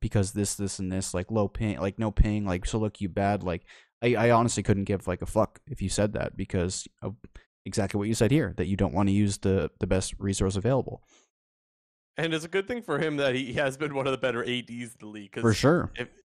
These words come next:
Speaker 2: he would be getting hard flamed. I think that's where most of the attention goes to, is, like,
Speaker 1: Dude.
Speaker 2: some of the T S M guys that are in last place, you know, or I guess ninth place if you wanna be generous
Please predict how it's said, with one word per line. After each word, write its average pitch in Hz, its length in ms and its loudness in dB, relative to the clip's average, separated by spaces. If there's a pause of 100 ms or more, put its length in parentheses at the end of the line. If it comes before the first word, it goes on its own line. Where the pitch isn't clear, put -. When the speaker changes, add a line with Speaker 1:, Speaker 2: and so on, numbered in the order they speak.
(140)
Speaker 2:
he 120 260 -2
would 202 160 -2
be 165 80 -6
getting 139 320 0
hard 127 500 0
flamed. 101 480 -10
I 127 140 0
think 170 200 -4
that's 131 220 -2
where 127 120 0
most 120 320 -4
of 120 100 -6
the 104 280 -8
attention 110 580 -10
goes 101 260 -12
to, 101 180 -12
is, 104 100 -12
like, 104 220 -10
Speaker 1:
Dude. 139 240 -4
Speaker 2:
some 131 160 -2
of 123 40 -2
the 117 80 -4
T 139 200 -4
S 123 140 -2
M 135 220 -2
guys 110 320 -2
that 113 120 -2
are 113 140 -2
in 110 100 -6
last 110 340 -4
place, 123 340 -4
you 113 80 -12
know, 113 180 -6
or 101 260 -6
I 104 80 -6
guess 101 240 -12
ninth 104 320 -14
place 98 240 -12
if - 140 -20
you 104 60 -14
wanna 98 160 -10
be 95 80 -20
generous 101 520 -8